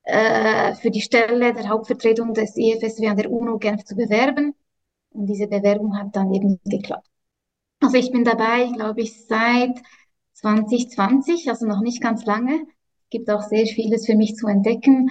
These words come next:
und vor allem ganz, ganz viele Kollegen und Kolleginnen, die da mitwirken, äh, kennenzulernen.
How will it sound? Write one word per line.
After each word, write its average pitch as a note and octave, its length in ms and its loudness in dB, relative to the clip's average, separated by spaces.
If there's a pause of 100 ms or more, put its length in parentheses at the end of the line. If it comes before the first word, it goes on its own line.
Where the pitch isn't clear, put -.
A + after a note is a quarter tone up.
(280)
und G#3 220 -4
vor A3 120 0
allem G#3+ 720 -2
ganz, G#3+ 280 -4
ganz A3 200 -6
viele G#3+ 180 -2
Kollegen A3 420 0
und G#3 100 -2
Kolleginnen, A3 720 -2 (380)
die G#3+ 100 -6
da G#3 140 0
mitwirken, G#3 920 -2
äh, G#3+ 220 -4
kennenzulernen. B3 1000 0